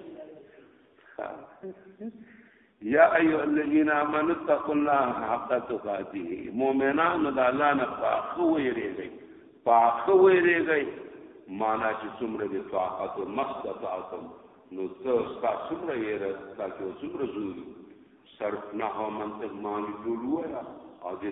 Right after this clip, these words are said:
ته متوجه کړه. خیر دی، که نه خفه کېږه مه. دویم قانون به د ستاسو قرآن سنتي، واعتصموا بحبل الله جميعا. اصول کې یو قاعده زموږ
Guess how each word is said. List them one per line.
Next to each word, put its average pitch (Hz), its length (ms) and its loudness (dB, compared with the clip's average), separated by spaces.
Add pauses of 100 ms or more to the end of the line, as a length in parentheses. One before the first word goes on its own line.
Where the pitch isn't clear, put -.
ته 101 100 -8
متوجه 95 560 -6
کړه. - 240 -16
خیر 95 140 -8
دی، 85 240 -14
که 82 80 -12
نه 82 80 -12
خفه 85 300 -14 (100)
کېږه 90 240 -10
مه. 87 220 -8 (2250)
دویم 165 400 8 (560)
قانون 220 400 6
به 151 140 2
د 135 180 0
ستاسو 139 340 4
قرآن 123 520 4
سنتي، 113 500 -4
واعتصموا 135 720 6
بحبل 127 420 0
الله 123 260 0
جميعا. 110 500 0 (720)
اصول 247 380 2 (120)
کې 147 60 -6
یو 139 120 0
قاعده 131 720 0
زموږ 123 220 -2